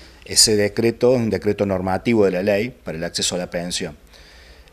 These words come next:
Eh, y como todo decreto normativo, se establecen cuáles son las condiciones para el acceso a la misma. Nosotros el año pasado, cuando fueron las suspensiones masivas de beneficios, bueno,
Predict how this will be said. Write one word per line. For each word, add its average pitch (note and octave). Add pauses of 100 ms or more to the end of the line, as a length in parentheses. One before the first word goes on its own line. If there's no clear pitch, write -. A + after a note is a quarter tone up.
Eh, E2+
y F#2
como F#2
todo G#2+
decreto G#2+
normativo, A2+
se A2
establecen G2
cuáles G2+
son G#2+
las G#2
condiciones F#2+
para F2
el E2+
acceso F2
a -
la G2
misma. F#2+ (840)
Nosotros G2
el G2+
año G#2
pasado, A2
cuando F2+
fueron F#2+
las F2
suspensiones F#2
masivas G2
de F#2+
beneficios, A2
bueno, E2+